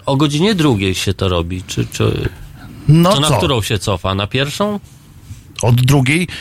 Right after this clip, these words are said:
Speaker 2: O, zmiana czasu. Kiedy przestawiamy zegarki? Uwaga.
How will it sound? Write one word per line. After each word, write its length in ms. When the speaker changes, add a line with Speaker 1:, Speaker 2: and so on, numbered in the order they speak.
Speaker 2:
O, 220
zmiana 440
czasu. 380
Kiedy 260
przestawiamy 640
zegarki? 520
Uwaga. 460